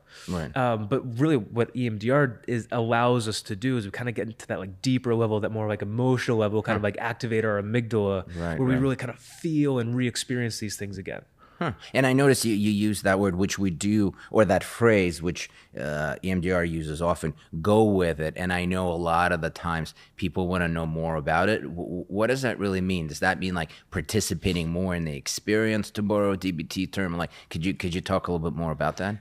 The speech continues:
Speaker 2: Yeah, so it, so it's really just allowing your mind to go wherever it's gonna go.
Speaker 1: Mm-hmm. Mm-hmm.
Speaker 2: And, like, like, I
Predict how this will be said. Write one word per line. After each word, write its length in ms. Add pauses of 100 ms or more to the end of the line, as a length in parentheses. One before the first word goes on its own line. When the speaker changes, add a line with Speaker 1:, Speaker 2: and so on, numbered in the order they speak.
Speaker 2:
Yeah, 180
so 200
it, 180
so 100
it's 160
really 480
just 300
allowing 760
your 200
mind 600
to 120
go 340
wherever 320
it's 100
gonna 160
go. 220 (420)
Speaker 1:
Mm-hmm. 220
Mm-hmm. 580
Speaker 2:
And, 140
like, 220 (540)
like, 180
I 140